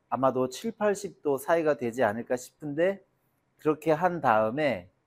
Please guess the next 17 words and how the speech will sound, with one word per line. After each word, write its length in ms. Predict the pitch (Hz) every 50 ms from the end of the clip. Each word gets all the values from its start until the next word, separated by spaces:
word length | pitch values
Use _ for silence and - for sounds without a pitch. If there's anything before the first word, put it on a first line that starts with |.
| _ _ _ _ _ _ _ _ -
큐거리를 500 | - - 190 208 202 190 185 170 165 156
만듭니다. 580 | 135 113 101 107 101 107 104 101 90 90 87 85 - _
맞세이를 640 | 107 104 104 110 - - 147 147 151 143 143 127
치기 360 | - - 139 127 123 127 123
위한 480 | 117 113 117 117 127 139 139 151 147 - _ _ _ _ _ _ _ _
큐거리를 460 | - - - 156 156 147 143 139 131
만듭니다. 680 | 117 98 92 101 104 107 104 101 101 98 131 151 180 196 - _ _ _ _ _ _ _ _ _ _ _ _ _ _
그래 160 | - 143 151
놓고 600 | 139 131 - - - 139 139 127 104 87 85 - _ _ _ _ _ _ _ _ _ _ _ _ _ _ _ _ _
이제 200 | 214 220 233 -
맞세이를 560 | 95 196 190 214 - - 190 202 202 208 196
칠 220 | 196 - 180 165 -
때 140 | 165 160 135
보통 640 | 123 131 - - 147 139 135 131 123 104 95 90 - _ _ _ _ _
급격하게 840 | - - 131 - - - 214 214 202 - 185 185 175 165 170 160
휘어야 540 | 147 - - 196 190 190 185 175 170 160 156
되니까 560 | 143 135 127 123 120 - - 131 123 120 -